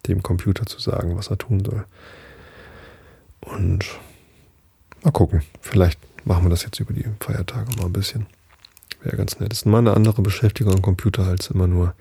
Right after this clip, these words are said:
spielen, spielen, spielen. Wobei Programmieren auch eine Art von Spiel ist, ne? Man probiert etwas aus und guckt, ob's geklappt hat. Kann man zumindest spielerisch verstehen. Jo. Ja,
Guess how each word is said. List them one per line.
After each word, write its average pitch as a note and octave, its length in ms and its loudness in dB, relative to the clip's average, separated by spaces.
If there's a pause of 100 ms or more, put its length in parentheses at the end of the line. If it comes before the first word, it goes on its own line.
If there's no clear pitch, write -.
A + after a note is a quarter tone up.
(680)
spielen, G2 460 2
spielen, - 320 0
spielen. G2+ 380 0
Wobei B2 200 6
Programmieren B2+ 540 2
auch - 180 2
eine G#2 100 2
Art G2 140 2
von - 160 -4
Spiel F2+ 300 0
ist, - 200 -6
ne? C3 100 4 (1080)
Man F2+ 160 4
probiert G2 320 2
etwas - 260 -2
aus D3 300 4
und C3+ 100 -6
guckt, - 260 -4
ob's - 180 -2
geklappt - 460 -2
hat. - 260 -8 (400)
Kann G2 160 4
man F#2 80 6
zumindest G2 360 2
spielerisch F#2 540 2
verstehen. - 560 0 (1400)
Jo. - 300 -2 (2000)
Ja, E2+ 240 4